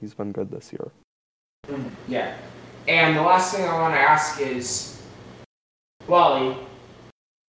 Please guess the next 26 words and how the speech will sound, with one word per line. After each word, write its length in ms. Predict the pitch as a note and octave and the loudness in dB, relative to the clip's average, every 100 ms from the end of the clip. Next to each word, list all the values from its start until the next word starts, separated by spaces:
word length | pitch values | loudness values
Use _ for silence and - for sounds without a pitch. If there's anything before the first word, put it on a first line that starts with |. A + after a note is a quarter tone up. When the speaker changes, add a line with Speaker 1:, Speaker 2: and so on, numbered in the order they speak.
| _ _ | _ _
Speaker 2:
are 100 | D#3 | 0
there 140 | D#3+ D#3+ | 2 4
any 240 | F3+ G#3+ | 4 4
changes 460 | G#3 F3 E3+ D#3 D3 | 2 0 0 -2 0
that 120 | C#3+ | 0
we 120 | D3 | 2
haven't 260 | F#3 D#3 D3 | 4 4 4
already 240 | D3 D3 | 4 2
mentioned 500 | C#3+ D3 D3 B2+ B2 | 2 -2 -2 -2 -2
that 160 | B2+ - | -4 -8
you 180 | C#3+ D3+ | -6 -2
have 360 | D#3 C#3 C3 | 2 2 2
for 100 | - | 0
your 260 | C3 C3 C3 | -2 0 0
tier 180 | - C3 | 0 4
Speaker 1:
Um, 300 | C3 C3+ C3+ | 6 6 2
Speaker 2:
four? 240 | - B2 | 2 2
Speaker 1:
so 80 | - | 4
I 160 | A#2 C3+ | 4 4
have 240 | C#3+ B2 - _ | 4 -2 -10 _
Drew 180 | - A#2+ | -4 -2
Commesso 840 | G#2+ A#2 G#2 - A2+ G#2 G#2 G#2 | 0 2 2 0 0 2 2 0
in, 220 | G2+ G2+ G2+ | -2 -6 -6
uh, 220 | G2+ G2+ | -6 -8
tier 240 | - G#2+ | -4 -4
four. 560 | - - G#2 G#2 G2+ | -2 -4 0 2 0